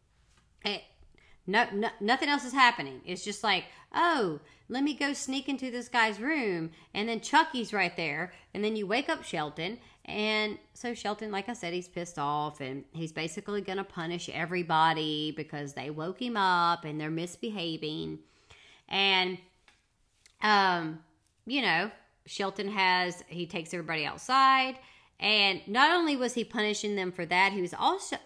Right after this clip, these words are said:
also punishing everybody because the doll came up missing. Um, once the doll, it was, you know, taken out of the trash after he killed the trash man.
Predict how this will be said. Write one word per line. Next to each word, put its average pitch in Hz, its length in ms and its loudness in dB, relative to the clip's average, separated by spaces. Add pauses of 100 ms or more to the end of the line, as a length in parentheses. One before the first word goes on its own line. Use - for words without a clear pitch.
also 254 480 4
punishing 226 720 -2
everybody 165 400 -4
because 160 320 -10
the 160 120 -8
doll 185 360 2
came 151 260 -6
up - 140 -12
missing. - 420 -12 (1400)
Um, 185 460 4 (460)
once 233 440 -2
the 277 160 -2
doll, 226 720 4 (600)
it 196 120 2
was, 180 260 -6
you 208 120 -2
know, 185 240 2
taken 214 380 -4
out 185 180 2
of 185 80 -10
the 185 60 -12
trash 185 460 2
after 175 200 -8
he 196 160 -4
killed 190 200 -8
the 175 80 -10
trash 180 380 -2
man. 240 300 -4